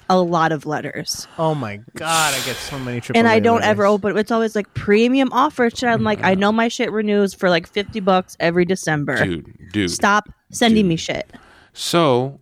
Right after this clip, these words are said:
Speaker 3: I'm
Speaker 1: It's like they
Speaker 3: just,
Speaker 1: send a
Speaker 3: it,
Speaker 1: membership card every fucking other
Speaker 3: it,
Speaker 1: week.
Speaker 3: it expired in,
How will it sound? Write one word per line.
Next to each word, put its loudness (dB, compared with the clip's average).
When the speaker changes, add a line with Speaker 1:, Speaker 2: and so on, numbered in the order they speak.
Speaker 3:
I'm -4
Speaker 1:
It's 2
like 6
they 2
Speaker 3:
just, 2
Speaker 1:
send 2
a 4
Speaker 3:
it, 6
Speaker 1:
membership 0
card 0
every 0
fucking -2
other 2
Speaker 3:
it, 2
Speaker 1:
week. 0
Speaker 3:
it -2
expired -2
in, -4